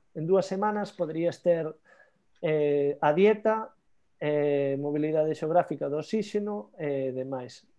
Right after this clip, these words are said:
Eh, poñe dúas semanas, sería un estudio así completo, con calma e con detenimento. Eu poñería así.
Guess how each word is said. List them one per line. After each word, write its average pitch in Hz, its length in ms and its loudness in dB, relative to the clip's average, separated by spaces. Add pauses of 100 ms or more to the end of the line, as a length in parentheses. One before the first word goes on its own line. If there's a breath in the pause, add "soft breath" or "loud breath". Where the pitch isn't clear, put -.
Eh, 139 340 -6 (300)
poñe 185 240 0
dúas 143 160 2
semanas, 123 480 -8
sería 135 320 -10
un 131 100 -12
estudio 127 380 -10
así 139 160 -12
completo, 147 480 -4
con 135 240 -6
calma 170 400 0
e 135 80 -6
con 131 160 -12
detenimento. 127 560 -14 (720)
Eu 127 80 -12
poñería 127 400 -12
así. 120 160 -18